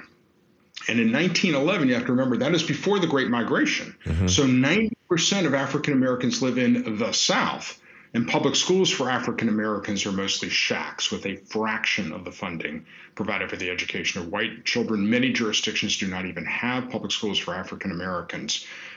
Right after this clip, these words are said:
Speaker 1: And in nineteen twelve, these two men create the program that becomes known as Rosenwald Schools.
Speaker 2: Now, tell me, I mean, I'm thinking about this. We, here we have a man who was born into slavery and found a way to get an education. Then we have
Speaker 1: Mm-hmm.
Speaker 2: a man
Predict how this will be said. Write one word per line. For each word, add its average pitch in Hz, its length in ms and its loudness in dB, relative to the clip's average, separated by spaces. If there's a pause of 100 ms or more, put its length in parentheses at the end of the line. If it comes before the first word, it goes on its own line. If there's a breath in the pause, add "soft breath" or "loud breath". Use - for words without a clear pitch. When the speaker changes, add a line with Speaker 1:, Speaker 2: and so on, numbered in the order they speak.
Speaker 1:
And 98 100 0
in 98 100 0
nineteen 117 460 2
twelve, 92 560 -2 (240 soft breath)
these 107 240 0
two 117 160 2
men 95 240 -2
create 107 440 -2
the 113 60 -2
program 85 520 -4
that 87 120 -6
becomes 92 380 -4
known 82 500 -6
as 92 240 -4
Rosenwald 80 600 -4
Schools. - 600 -6 (1500 loud breath)
Speaker 2:
Now, 170 140 2
tell 208 240 2
me, 202 360 2 (300)
I - 60 2
mean, 170 320 4
I'm 190 140 4
thinking 165 260 0
about 92 220 2
this. 90 160 2
We, 143 220 4
here 175 240 2
we 165 140 4
have 151 120 4
a 123 60 2
man 110 240 4
who 101 100 4
was 90 100 4
born 90 240 2
into 104 160 4
slavery 82 480 2 (100)
and 78 120 -2
found 90 240 2
a 85 40 4
way 82 120 2
to 78 80 0
get 78 220 0
an 65 120 -2
education. - 560 -6 (460 soft breath)
Then 120 120 4
we 147 100 4
have 131 140 4
Speaker 1:
Mm-hmm. 117 100 6
Speaker 2:
a - 20 8
man 98 440 4